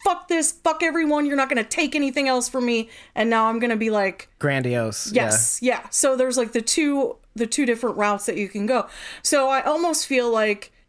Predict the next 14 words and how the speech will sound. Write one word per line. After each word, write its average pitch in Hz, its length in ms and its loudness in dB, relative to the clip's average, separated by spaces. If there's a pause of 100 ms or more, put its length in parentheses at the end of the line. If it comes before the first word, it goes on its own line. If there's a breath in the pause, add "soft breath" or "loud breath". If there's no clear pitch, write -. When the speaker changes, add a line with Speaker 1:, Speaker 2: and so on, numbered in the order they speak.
Speaker 1:
he's 262 500 0
feeding 262 500 0
into 240 400 0
this 196 420 0
whole 214 320 0
idea 202 360 0
of, 185 120 -4
like, 190 240 0
"I'm 240 120 2
gonna 247 120 0
protect 240 440 -4
myself 208 680 0 (340 loud breath)
by 226 180 2
saying, 214 380 0